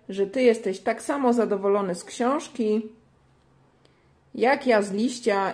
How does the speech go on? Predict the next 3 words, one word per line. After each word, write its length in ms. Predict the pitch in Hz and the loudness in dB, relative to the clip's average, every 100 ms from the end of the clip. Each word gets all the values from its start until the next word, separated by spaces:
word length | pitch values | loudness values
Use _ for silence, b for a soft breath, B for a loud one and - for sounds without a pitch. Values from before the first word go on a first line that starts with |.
| - | -4
i 160 | 302 | -6
królowy 680 | - 214 180 165 165 170 170 170 - _ _ _ | -2 0 2 2 4 2 2 -4 -18 _ _ _
Elżbiety. 760 | 269 294 277 214 196 151 - | 2 2 2 4 4 2 -4